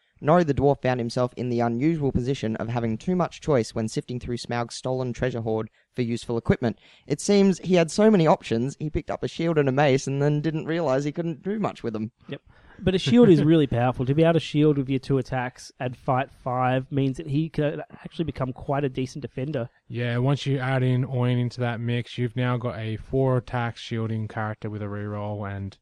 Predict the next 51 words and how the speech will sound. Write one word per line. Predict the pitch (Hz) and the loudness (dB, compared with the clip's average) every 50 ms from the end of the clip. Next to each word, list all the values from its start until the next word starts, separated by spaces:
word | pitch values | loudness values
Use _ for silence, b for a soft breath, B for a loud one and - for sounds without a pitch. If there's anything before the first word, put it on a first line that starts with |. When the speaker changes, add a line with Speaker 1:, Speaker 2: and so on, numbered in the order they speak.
| _ _ _ _ _ _ _ _ _ _ _ - | _ _ _ _ _ _ _ _ _ _ _ -2
Speaker 3:
that | 135 135 127 - | -2 -2 -2 -2
can | - 127 110 | -6 -6 -4
hold | - 123 117 117 117 | -2 0 0 0 -2
up, | 110 101 - - | -4 -6 -8 -8
uh, | 117 113 110 107 104 104 | -8 -6 -4 -4 -6 -6
a | - 110 | -6 -8
small | - - 127 117 113 110 | -8 -6 -6 -4 -4 -4
little | 110 107 104 104 | -6 -6 -6 -6
area | 101 101 104 104 98 | -6 -6 -6 -8 -8
for | - - 104 | -10 -12 -14
quite | - - 104 101 101 104 | -10 -8 -8 -8 -8 -8
a | 101 | -10
substantial | - - 95 - - 101 101 101 - 101 101 | -12 -14 -16 -14 -12 -12 -12 -10 -10 -10 -10
amount | 104 104 104 101 | -10 -10 -10 -8
of | 101 | -2
time. | 220 226 | -2 0
Speaker 2:
Even | 220 233 202 | 0 0 0
someone | 202 208 190 180 170 160 | 2 2 2 4 4 2
like | 139 - | 2 2
a | - | 0
Bolg | 123 - 131 131 139 135 - - 139 | 2 4 6 6 6 6 4 2 -2
might | 135 131 131 | -2 0 0
have | 143 135 | 0 0
a | 123 | 0
hard | 113 123 123 131 - | 0 0 -2 -2 -2
time | - 143 131 127 | -2 -4 -4 -2
getting | 123 131 120 127 120 | -4 -4 -6 -6 -8
through | - - 135 131 131 | -6 -4 0 0 0
that. | 127 123 135 - _ _ - | 0 0 -4 -6 _ _ -8
Speaker 3:
Yeah. | 117 107 107 107 104 - _ _ _ | -6 -4 -4 -4 -6 -8 _ _ _
Speaker 1:
Yeah, | - 135 143 | -8 -6 -6
d-, | 127 107 - - - | -6 -8 -12 -12 -12
defense | 113 - 143 143 139 - 143 | -10 -6 -4 -4 -2 0 0
eight, | 147 139 131 | 0 0 2
like | 135 131 98 | 0 -2 0
most | 120 131 156 180 - 147 | 2 2 2 2 0 -4
of | 123 113 | -4 -2
them | 120 117 117 | 0 0 0
now, | 117 120 156 175 175 147 | 2 2 2 0 0 -2
it's, | - - - _ _ _ _ _ - - | -6 -12 -18 _ _ _ _ _ -10 -6
any | - 147 190 196 156 | -4 -2 0 0 0
of | 113 104 | -2 -2
them | 110 107 | -2 -4
are | 110 | -4
tough | - 127 123 - | -4 -4 -6 -4
to | - 113 | -4 -4
get | 123 139 - | -6 -6 -4
through, | - 107 107 | -4 -6 -4
really. | 117 131 123 107 110 | -4 -4 -6 -6 -6
Speaker 3:
Mm. | 113 110 104 - - | -6 -8 -8 -8 -10
Speaker 2:
Mm. | 139 123 113 | -12 -12 -12